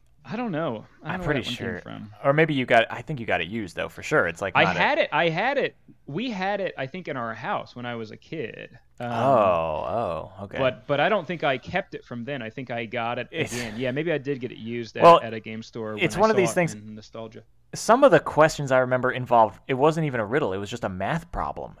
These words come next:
Speaker 2: And so th-, the game is so boring because you have to sit there
Speaker 1: Uh-huh.
Speaker 2: and just real-, really, the game is just sitting there and waiting for the other person to, like, think of the answer or figure out the answer. Uh, so it's
Speaker 1: Mm-hmm.
Speaker 2: just, it's just sitting around. It's just,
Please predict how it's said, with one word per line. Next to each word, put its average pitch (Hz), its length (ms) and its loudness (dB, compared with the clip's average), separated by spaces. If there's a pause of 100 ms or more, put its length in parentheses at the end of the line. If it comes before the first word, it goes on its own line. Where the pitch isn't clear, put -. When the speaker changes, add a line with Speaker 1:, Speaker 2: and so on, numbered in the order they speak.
Speaker 2:
And 123 160 -8
so 135 420 4
th-, 175 200 -4
the 170 100 0
game 220 240 0
is 160 80 0
so 147 140 6
boring 143 260 6
because 117 220 0
you 127 60 2
have 117 80 2
to 127 60 -2
sit 147 200 0
there 135 160 8
Speaker 1:
Uh-huh. 131 120 2
Speaker 2:
and 123 220 2
just 117 220 0 (720)
real-, 170 300 4
really, 151 380 4
the 123 100 0
game 127 200 2
is 117 80 -2
just 113 160 -4
sitting 143 220 0
there 135 180 4
and 113 180 -2
waiting 117 360 -2
for 113 160 -4
the 104 120 -2
other 104 120 0
person 101 380 -6
to, 95 100 -8
like, 90 340 -6 (200)
think 107 400 -8
of 95 140 -6
the 95 160 -8
answer 98 440 -6
or 90 140 -6
figure 101 400 -8
out 98 180 0
the 92 160 -10
answer. 98 460 -8 (500)
Uh, 87 540 0
so 123 240 2
it's 117 100 0
Speaker 1:
Mm-hmm. 127 40 -4
Speaker 2:
just, 147 200 -4
it's 143 140 -12
just - 180 -8
sitting 127 220 -2
around. 113 220 4
It's 135 140 -4
just, - 320 -4